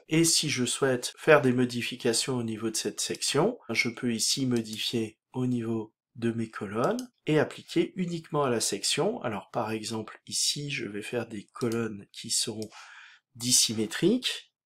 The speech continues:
et avec un espacement plus réduit et une ligne séparatrice. Et je l'applique bien à cette section, vous voyez, si je l'appliquais à partir de ce point, je crée une nouvelle section, et à tout le document, évidemment, je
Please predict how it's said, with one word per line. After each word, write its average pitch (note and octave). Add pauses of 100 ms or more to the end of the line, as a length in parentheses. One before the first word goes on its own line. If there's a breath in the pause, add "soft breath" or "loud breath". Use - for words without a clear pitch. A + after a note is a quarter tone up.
(160)
et C#3+
avec A2+ (100)
un A#2
espacement G#2+ (160)
plus B2+
réduit A2 (320)
et B2+
une A#2
ligne A2
séparatrice. - (180)
Et A2+
je G#2+
l'applique G#2+
bien A#2+ (140)
à D3
cette C#3
section, -
vous G#3+
voyez, C#3
si -
je G#2
l'appliquais A#2
à A#2
partir A#2
de A2+
ce A2
point, A#2+
je A2+
crée A#2+
une A2
nouvelle G#2+
section, - (180)
et G#2+
à F#2+
tout -
le A2+
document, A2
évidemment, G#2
je -